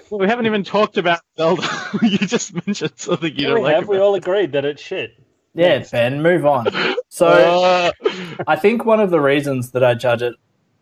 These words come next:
Speaker 3: a lot more harsh is because it's been getting ten out of tens everywhere. Um,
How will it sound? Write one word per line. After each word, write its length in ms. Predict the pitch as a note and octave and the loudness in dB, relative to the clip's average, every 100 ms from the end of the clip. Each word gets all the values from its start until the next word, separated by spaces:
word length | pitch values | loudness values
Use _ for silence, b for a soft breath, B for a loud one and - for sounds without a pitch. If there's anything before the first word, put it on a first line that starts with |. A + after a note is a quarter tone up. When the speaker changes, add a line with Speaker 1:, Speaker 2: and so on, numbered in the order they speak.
| _ | _
Speaker 3:
a 60 | A#2 | -4
lot 160 | A#2 A2+ | -4 -4
more 160 | A#2+ | -6
harsh 420 | G#2+ A#2+ A2 G#2 - | -4 -2 -4 -6 -10
is 200 | A#2 - | -12 -12
because 400 | A2+ - A#2+ A2+ | -12 -6 -6 -6
it's 100 | A#2+ | -6
been 260 | C#3+ D3 | -4 -4
getting 260 | C3+ B2 B2 | -4 -4 -6
ten 200 | - A#2 | -6 -6
out 160 | A2+ A2+ | -4 -6
of 80 | |
tens 460 | - A2+ A2 A2+ - _ _ | -8 -10 -10 -16 -20 _ _
everywhere. 500 | C3 B2 G#2+ G#2 G2 - _ _ _ _ _ _ _ - | -2 -2 -4 -8 -8 -10 _ _ _ _ _ _ _ -8
Um, 480 | A2+ A2+ A2+ G#2 | -4 -4 -6 -10